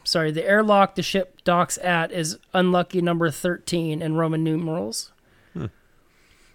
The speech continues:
Speaker 1: Uh, Sam Neill requested that the Union Jack on an Australian, uh, flag patch be replaced with an Aboriginal flag, the way he thought it would look in nineteen forty-seven.
Speaker 2: Okay.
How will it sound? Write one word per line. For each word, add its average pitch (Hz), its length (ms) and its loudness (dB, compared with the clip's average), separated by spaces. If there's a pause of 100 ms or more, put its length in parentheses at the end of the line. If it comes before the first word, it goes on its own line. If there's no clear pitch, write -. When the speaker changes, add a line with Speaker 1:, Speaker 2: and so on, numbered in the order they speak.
(140)
Speaker 1:
Uh, 175 240 4
Sam 208 340 2
Neill 208 220 4
requested 190 640 2
that 180 180 2
the 170 80 -4
Union 196 460 2
Jack 180 500 2
on 175 360 2
an 175 180 2
Australian, 175 800 2 (500)
uh, 170 220 0
flag 185 440 2
patch 190 400 0
be 170 180 2
replaced 170 600 0
with 165 240 -2
an 160 100 -4
Aboriginal 170 640 2
flag, 202 480 -2 (800)
the 180 300 0
way 175 220 4
he 170 160 2
thought 175 260 2
it 170 60 -2
would 156 200 -4
look 170 180 0
in 175 80 0
nineteen 175 380 -2
forty-seven. 185 680 -2 (1600)
Speaker 2:
Okay. 101 220 -8